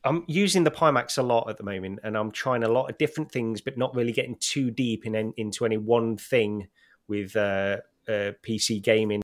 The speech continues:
P C V R gaming at the moment, which I'm interested to get back into. And as I settle down with the Pimax eight K X, and I don't wanna try every single little title that I've got, I'll settle back into the ones that I want to play and really dive in a little bit deeper with those. So, yeah,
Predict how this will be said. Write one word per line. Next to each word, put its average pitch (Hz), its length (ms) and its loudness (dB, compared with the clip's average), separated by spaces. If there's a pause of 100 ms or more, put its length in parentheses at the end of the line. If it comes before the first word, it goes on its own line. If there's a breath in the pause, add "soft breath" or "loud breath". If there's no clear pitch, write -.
P 107 180 -8
C 104 180 -4
V 104 160 -2
R 98 140 0
gaming 95 320 -4
at - 120 -6
the 92 60 -12
moment, 90 420 -8
which - 300 -4 (380 loud breath)
I'm 123 240 4
interested 139 520 2
to - 80 -10
get - 140 -2
back - 220 0
into. 104 540 0
And 113 320 0
as 156 200 8
I 139 220 12
settle 131 400 6
down 147 220 10
with 131 100 4
the 117 60 -2
Pimax 117 440 0
eight 110 140 2
K 107 160 0
X, 107 300 0
and 117 100 2
I 113 80 6
don't 127 240 6
wanna 120 140 0
try 113 420 6 (300 loud breath)
every 135 380 6
single 127 500 4
little 120 180 0
title 123 440 2
that 117 120 0
I've 107 120 -4
got, 127 360 8 (380 soft breath)
I'll 113 120 4
settle 123 360 2
back 117 260 2
into 117 240 -4
the 113 100 2
ones 113 240 2
that 113 60 -2
I 107 60 -2
want 123 260 2
to - 80 -10
play 107 220 0
and 107 100 0
really 107 200 0
dive 107 260 2
in 104 100 -2
a 101 40 -4
little 101 160 -4
bit 107 140 -6
deeper 104 280 -8
with 98 100 -8
those. 95 300 -4
So, 92 220 -6 (180)
yeah, 87 200 -8